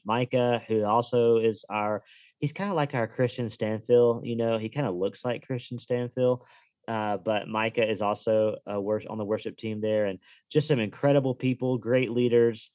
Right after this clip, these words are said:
special people in my life. Uh, but they care so much. Their mission and what they're driven by is helping people practice the way of Jesus. Uh, and so when you read through the Gospels, which we're about to talk about,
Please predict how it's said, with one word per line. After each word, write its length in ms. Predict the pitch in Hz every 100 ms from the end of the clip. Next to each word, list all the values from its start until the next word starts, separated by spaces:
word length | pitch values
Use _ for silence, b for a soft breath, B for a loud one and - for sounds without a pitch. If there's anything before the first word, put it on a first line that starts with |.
| b b -
special 400 | - 139 - 123
people 300 | 120 113 110
in 140 | 104
my 200 | 98 107
life. 440 | 107 107 107 107 _ _ -
Uh, 360 | 101 95 92 90 82
but 400 | 104 101 - - -
they 520 | 113 113 113 113 -
care 420 | - 120 117 107 98
so 260 | - 120
much. 440 | 110 110 - - -
Their 160 | 113
mission 440 | 107 113 110 - 98
and 140 | 98
what 120 | 98
they're 120 | 110 104
driven 380 | 107 110 104
by 320 | 92 90 90 95 _ _ _
is 200 | 104 104
helping 360 | - 113 117 110
people 300 | 110 110 104
practice 480 | - 113 104 - 95
the 120 | 104
way 220 | 92 95
of 80 | 90
Jesus. 520 | 92 90 - - - _ b b _
Uh, 120 | 95 95
and 100 | 92
so 140 | -
when 120 | 98 104
you 140 | 110
read 220 | 110 113
through 100 | 110
the 60 | 98
Gospels, 640 | 104 107 107 - 92 101
which 400 | 98 95 - - -
we're 160 | 95
about 220 | 92 95 85
to 60 |
talk 240 | - 101 95
about, 320 | 85 90